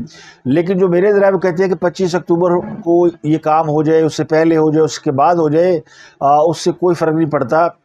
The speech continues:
अब रियासत का मूड कुछ और है और रियासत जो उससे पहले, अ, उन जजों को खुल खेलने का मौका दे रही थी, अ, जो ख़ुद को बहुत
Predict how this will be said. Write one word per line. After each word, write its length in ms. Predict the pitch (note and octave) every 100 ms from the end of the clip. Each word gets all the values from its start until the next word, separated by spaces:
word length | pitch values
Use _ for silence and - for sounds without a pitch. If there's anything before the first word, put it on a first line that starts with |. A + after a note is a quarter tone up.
| - D3+
अब 240 | F3 E3
रियासत 600 | F3+ F3 D3 D#3+ D#3+ D#3+ D3+
का 100 | D3+
मूड 320 | C#3+ D#3 D3+
कुछ 240 | D#3+ - -
और 220 | C3 C#3+
है 200 | A#2 F#2 - - - _
और 120 | C3+
रियासत 300 | D3+ F3+ F3
जो 140 | F#3+ F3+
उससे 160 | F3
पहले, 560 | E3+ E3 F3 F#3 F3+ E3 - _ _ -
अ, 380 | C#3+ D#3 D#3 D#3 C#3+ - F#3
उन 140 | F3
जजों 240 | D#3+ E3+ F3+
को 180 | F3+ F3+
खुल 140 | F3
खेलने 320 | E3+ E3 E3+
का 100 | D#3+
मौका 340 | D3 - E3 D#3
दे 200 | C#3+ E3+
रही 140 | F#3
थी, 260 | C#3+ C3+ A2+ - _ _
अ, 320 | C#3 C#3 D3 C#3+
जो 200 | D#3 F3
ख़ुद 220 | F3 D#3+
को 260 | E3+ F3
बहुत 320 | D3 D3+ D#3